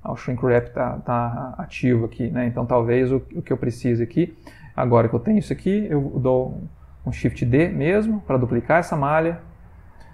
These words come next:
um outro P pra separar essa seleção,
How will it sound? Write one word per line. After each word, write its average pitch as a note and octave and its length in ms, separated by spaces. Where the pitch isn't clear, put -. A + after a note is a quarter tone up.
um B2 100
outro C3+ 180
P D3+ 280
pra D3 120
separar A#2+ 400
essa D3+ 140
seleção, D3 640